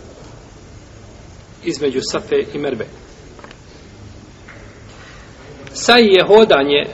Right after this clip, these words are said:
od Safe do Merve sa nijetom teabuda ili obožavanja Allaha Azza wa Jal.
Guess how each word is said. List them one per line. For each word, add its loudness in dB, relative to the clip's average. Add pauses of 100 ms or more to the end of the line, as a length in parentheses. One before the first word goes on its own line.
(280)
od -2 (1500)
Safe 0
do 0
Merve -2 (480)
sa -6
nijetom -2 (400)
teabuda -2 (280)
ili -2
obožavanja 0
Allaha -2
Azza -6
wa -6
Jal. -6